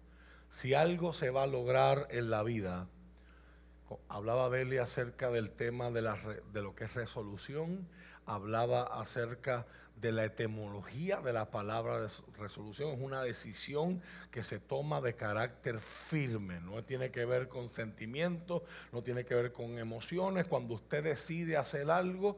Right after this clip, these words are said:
para usted lograr esas resoluciones, eso no se logra sin la palabra, que va a ser el centro de lo que vamos a hablar hoy y en los próximos días, si así el Señor lo permite,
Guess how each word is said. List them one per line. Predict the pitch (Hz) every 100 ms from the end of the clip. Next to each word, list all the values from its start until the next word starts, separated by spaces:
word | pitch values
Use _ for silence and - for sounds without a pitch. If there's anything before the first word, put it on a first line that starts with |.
| - - - -
para | 135 127 123
usted | 123 - - 175
lograr | 196 180 151 143 156 185 220 226 -
esas | - 175 202 - 214 180 160
resoluciones, | 170 165 175 156 151 208 220 226 202
eso | 175 180 175
no | 180 175
se | -
logra | 156 202 214 220
sin | 208 147
la | 147 139
palabra, | 135 156 208 214 233 233 - - - - -
que | 135 131 143
va | 135
a |
ser | 131 165 160 165 -
el | 139 135
centro | 117 - 208 220 214 214
de | 175
lo | 147
que | 139
vamos | 135 135 131
a | 123
hablar | 127 131
hoy | 170 247 - - - -
y | -
en | 120
los | 120 -
próximos | 147 143 151 143 131
días, | 170 170 160
si | 151
así | 123 147
el |
Señor | 151 143
lo | 147
permite, | 143 147 160 226 233 247